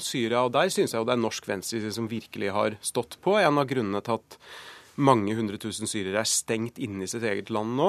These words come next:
og ikke kan flykte, er jo som en direkte konsekvens av den flyktning- og asylpolitikken som Norge og andre land i Europa fører. Men så skal jeg gi Selbekk en innrømmelse, og det er jo at jeg tror det er mye vanskeligere å få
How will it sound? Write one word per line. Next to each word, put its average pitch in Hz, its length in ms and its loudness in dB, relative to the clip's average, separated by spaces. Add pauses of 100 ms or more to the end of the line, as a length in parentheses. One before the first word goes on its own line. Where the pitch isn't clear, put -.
(160)
og 143 160 -4
ikke 117 300 -2 (100)
kan 117 300 -2
flykte, - 420 -6
er 82 80 2
jo 117 80 2
som 127 80 -2
en 120 80 0
direkte 113 400 -6
konsekvens 113 640 -4
av 113 80 -2
den 104 100 -6
flyktning- 110 480 -8
og 101 80 -2
asylpolitikken 104 720 -8
som 113 240 -2 (260)
Norge 113 300 2
og 107 160 6
andre 101 180 -4
land 101 220 -4
i 104 80 -4
Europa 101 260 -4
fører. 107 400 0 (380)
Men 127 100 2
så 151 80 2
skal 165 220 4
jeg 147 80 -2
gi 160 160 0
Selbekk 135 400 -2
en 139 100 2
innrømmelse, 123 400 2
og 170 80 -2
det 180 140 6
er 107 160 4
jo 131 100 4
at - 160 -8 (460)
jeg - 100 -10
tror 160 140 2
det 160 80 6
er 165 80 6
mye 151 120 -2 (120)
vanskeligere 117 800 0
å - 80 -12
få 127 300 0